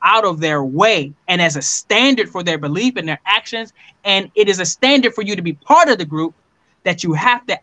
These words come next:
actually sever the things what, that Allah ordered to be kept together. So may Allah protect us from that.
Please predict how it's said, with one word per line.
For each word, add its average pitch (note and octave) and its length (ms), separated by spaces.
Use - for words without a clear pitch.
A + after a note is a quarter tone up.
actually A#3 380
sever G#3+ 540
the F3 100
things G#3+ 400
what, E3 280
that E3 120
Allah E3 400
ordered G#3+ 460
to E3+ 100
be F3 140
kept F3 300
together. C#3+ 360
So - 140
may D#3+ 100
Allah F#3 180
protect F3+ 380
us E3+ 160
from D3 200
that. E3 200